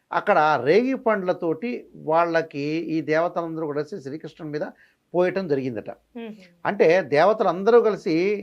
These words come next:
Speaker 1: ఈ రేగి పండ్లని శ్రీకృష్ణుని మీద పోయటం జరిగిందట. అంటే ఆ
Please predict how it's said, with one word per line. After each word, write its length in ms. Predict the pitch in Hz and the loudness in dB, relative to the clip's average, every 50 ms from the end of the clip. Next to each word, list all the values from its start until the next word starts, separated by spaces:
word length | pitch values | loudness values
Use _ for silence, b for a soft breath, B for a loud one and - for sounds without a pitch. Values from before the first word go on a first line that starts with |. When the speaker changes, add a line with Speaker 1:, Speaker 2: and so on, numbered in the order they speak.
| - - - | -10 -10 -6
Speaker 1:
ఈ 260 | 160 170 180 175 160 | -4 -2 0 0 0
రేగి 280 | 127 147 165 202 220 | 2 0 0 0 -2
పండ్లని 640 | 214 - 196 185 185 185 175 165 151 165 190 233 233 b b b b b b - | -4 -4 -4 -2 -2 -2 -4 -4 -4 -6 -6 -8 -12 b b b b b b -4
శ్రీకృష్ణుని 540 | 240 269 269 - 214 - - 226 208 196 196 | -2 -2 -2 -2 -4 -8 -8 -6 -4 -2 -2
మీద 100 | 185 143 | -2 -2
పోయటం 300 | 165 170 165 165 190 165 | -2 -2 -2 -2 -4 -6
జరిగిందట. 360 | 143 127 127 127 107 104 - - - _ _ _ _ _ _ _ - 160 | -6 -6 -6 -6 -8 -10 -10 -12 -14 _ _ _ _ _ _ _ -2 -2
అంటే 160 | 214 214 254 185 | 2 4 4 4
ఆ 40 | 160 | 4